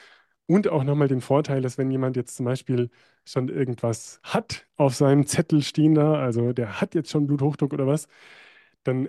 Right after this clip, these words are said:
fällt der oft in ein Vakuum. Also dann geht der jetzt zu irgendeinem Trainer und sagt, „Ah, ich will irgendwie anfangen.“ Und dann sagt, „Ja, gut, aber we-, also wenn Sie Bluthochdruck haben, dann müssen Sie erst mit Ihrem Arzt reden.“ Dann geht er zu seinem Arzt und der Arzt sagt, „Keine Ahnung.“ Die meisten Ärzte haben leider keine Ahnung. Frag mal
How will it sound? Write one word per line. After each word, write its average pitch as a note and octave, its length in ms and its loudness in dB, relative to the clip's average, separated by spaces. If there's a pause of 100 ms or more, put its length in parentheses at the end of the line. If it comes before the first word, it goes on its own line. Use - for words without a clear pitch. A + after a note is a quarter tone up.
fällt E3 220 0
der D3 120 2
oft - 140 -4
in D3+ 100 2
ein C3 60 0
Vakuum. B2 480 -2
Also B2 200 -6
dann B2 220 0 (140)
geht D#3 180 0
der C#3+ 80 4
jetzt - 240 -2
zu C#3+ 80 -2
irgendeinem C3+ 280 -2
Trainer F3+ 360 0
und D3+ 80 -2
sagt, C3 240 -4
„Ah, C#3 140 -4
ich B2+ 160 -10
will C3+ 280 -6
irgendwie C3+ 360 -2
anfangen.“ D#3+ 520 0
Und D3 80 0
dann C3 80 0
sagt, A#2 160 -6
„Ja, D3 500 -2
gut, F3+ 240 -2
aber B2+ 320 2
we-, D3+ 100 0
also B2+ 160 -4
wenn C3 100 -2
Sie B2 60 -4
Bluthochdruck D3+ 540 -2
haben, F#3 120 -2
dann E3 80 0
müssen E3 140 -2
Sie D#3+ 80 -2
erst D3 160 -8
mit D3 100 -6
Ihrem C#3+ 140 -4
Arzt - 400 -6
reden.“ G#2+ 300 -6 (360)
Dann A#2 140 0
geht E3 160 0
er D3 80 2
zu - 80 -2
seinem B2+ 260 2
Arzt C3+ 300 2
und C#3 60 2
der C3+ 120 4
Arzt C#3+ 140 -2
sagt, C3 200 0 (1800)
„Keine D3 280 2
Ahnung.“ C3 340 0
Die A#2 80 -6
meisten C#3+ 300 0
Ärzte C#3 260 -4
haben A#2+ 100 0
leider C3+ 300 0
keine C#3 300 -2
Ahnung. A#2+ 200 -6
Frag - 240 -6
mal B2+ 160 0